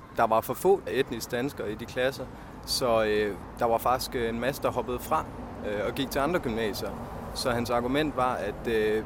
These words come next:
hvis det var, han ikke opdelt, så ville alle de etniske danskere flytte til andre gymnasier, så der rent faktisk næsten kun ville være indvandrerklasser.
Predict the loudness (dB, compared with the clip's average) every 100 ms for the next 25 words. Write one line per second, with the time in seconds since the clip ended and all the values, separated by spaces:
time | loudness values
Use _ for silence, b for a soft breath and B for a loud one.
0 | -4 -8 2 2 4 2 4 2 2 -2
1 | -4 -6 -10 -8 -4 0 2 2 2 0
2 | 2 -2 -2 -2 -2 -2 -4 -4 -4 -2
3 | 0 0 -2 -6 -2 -2 -2 -6 -10 -12
4 | -14 -6 -2 0 0 -2 -2 -2 -4 -10
5 | -14 -4 -2 -2 -4 -4 -2 -2 -2 -2
6 | -2 -2 -4 -6 -8 -10